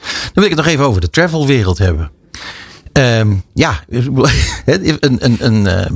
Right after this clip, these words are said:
belangrijk, eh, <clears throat> belangrijk, eh, eh, belangrijk segment, eh, grote adverteerders. Ehm, ja, die hebben zelf hele moeilijke tijden achter de rug. Die moeten, die moeten toch wel flink van zich laten horen om ervoor te zorgen dat er, dat de boel weer op gang komt.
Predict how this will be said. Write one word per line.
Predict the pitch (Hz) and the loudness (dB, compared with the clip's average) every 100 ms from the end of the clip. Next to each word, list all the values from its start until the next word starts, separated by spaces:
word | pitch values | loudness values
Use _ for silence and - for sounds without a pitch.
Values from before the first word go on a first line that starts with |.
| - | 0
belangrijk, | 120 104 95 92 - | 0 2 2 0 0
eh, | 92 80 78 | 2 2 2
<clears throat> | |
belangrijk, | 87 120 95 82 80 | 2 0 2 0 -2
eh, | 87 85 - - - | -4 -4 -4 -6 -2
eh, | 92 98 90 - - | -2 0 -4 -6 -2
belangrijk | 120 131 123 113 - | 0 2 2 2 2
segment, | 98 110 175 - | 2 2 2 0
eh, | 117 98 92 98 107 - - | 0 0 0 -4 -6 -12 -4
grote | 151 127 - | 0 0 -2
adverteerders. | - - 135 123 131 139 - - - - - - - - - - | -6 -4 0 0 0 -4 -12 -20 -20 -18 -18 -18 -20 -20 -20 -4
Ehm, | - 139 120 107 101 87 73 - | 0 2 2 2 2 2 0 -6
ja, | - 95 120 80 | -2 0 0 -2
die | - | 0
hebben | 87 87 87 82 | 0 2 2 0
zelf | - 95 92 | 0 0 2
hele | 127 | 2
moeilijke | 120 123 113 | 2 2 0
tijden | - 120 120 104 | -2 -2 0 -2
achter | - 110 | -4 -4
de | 107 | 0
rug. | 139 156 | 0 -2
Die | - 85 | -4 -2
moeten, | 82 - 85 85 - 92 107 | -2 0 0 0 -4 -6 -2
die | 104 | 0
moeten | 95 120 | 0 -2
toch | - | -2
wel | 95 | 0
flink | 120 101 | 0 0
van | 107 | 0
zich | 90 95 | -2 0
laten | 95 92 95 | 0 2 2
horen | 117 95 | 2 2
om | 92 101 | 2 2
ervoor | 90 85 | 0 0
te | 92 | 0
zorgen | 87 85 90 | 0 -2 -2
dat | 78 - | -2 -2
er, | 90 82 92 | -2 -2 -2
dat | 98 | 0
de | |
boel | 117 104 | 2 2
weer | |
op | 98 | 2
gang | - 123 135 | 0 -2 0
komt. | 147 143 | -2 -4